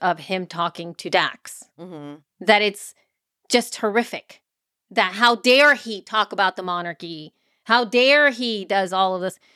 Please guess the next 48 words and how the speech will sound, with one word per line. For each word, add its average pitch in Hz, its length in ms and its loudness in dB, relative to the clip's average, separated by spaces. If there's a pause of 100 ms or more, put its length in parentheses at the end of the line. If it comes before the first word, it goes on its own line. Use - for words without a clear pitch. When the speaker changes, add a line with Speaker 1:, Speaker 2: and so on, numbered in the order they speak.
(260)
Speaker 1:
It's - 120 -20
just 254 200 -4
like 262 200 -2
he 311 120 -6
wasn't 392 300 0
even, 403 220 4 (580)
it 349 140 2
wasn't 415 260 2
even 403 220 4
about 392 400 4
that. 240 340 4
It 208 100 -4
was 311 140 -4
about 339 460 2
primarily 339 520 2
mental 311 420 -2
health 359 360 2
and 247 140 0
the 233 60 2
s-, - 260 -10
and 226 120 0
the 220 80 0
stuff 294 300 0
that 311 120 2
he's 277 220 -2
learned. 285 540 2
And 196 100 2
Speaker 2:
Yeah, 180 280 4 (120)
it 220 140 4
is 226 180 2
mostly 202 320 2
about 175 220 2
mental 165 180 0
health, 156 280 -8
I 147 60 -10
think. - 440 -20
Speaker 1:
Yeah. 277 180 -2 (600)
Speaker 2:
That's 262 220 0
why 320 140 6
he 320 120 4
says 285 200 2
armchair 247 540 4
expert, - 540 -4
because, 156 720 2 (800)
you 262 140 -2
know, 156 200 2
he's 175 260 0
mostly 196 760 0